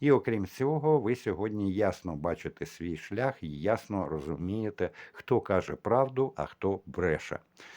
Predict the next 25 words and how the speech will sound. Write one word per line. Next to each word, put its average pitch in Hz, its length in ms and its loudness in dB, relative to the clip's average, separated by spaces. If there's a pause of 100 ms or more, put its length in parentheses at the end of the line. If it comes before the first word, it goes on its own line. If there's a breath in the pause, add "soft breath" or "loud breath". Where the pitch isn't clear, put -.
(720 loud breath)
Далі, 170 380 8
якщо 156 300 6
ви 151 100 6
народилися 135 680 6
сьомого, 123 580 4
шістнадцятого 95 920 0
або 82 160 2
двадцять 85 380 0
п'ятого 67 460 -4
числа - 380 -2
будь-якого 76 520 0
місяця, 147 460 -2
я 101 100 2
казав 90 420 0
на 78 100 -8
початку - 480 -6
випуску, 78 500 -6
що - 220 -8
день 76 320 -6
непоганий, 123 600 -2
одначе 120 420 -2
все - 220 -4
залежить 98 520 0
від 76 140 -12
вашої 87 440 -2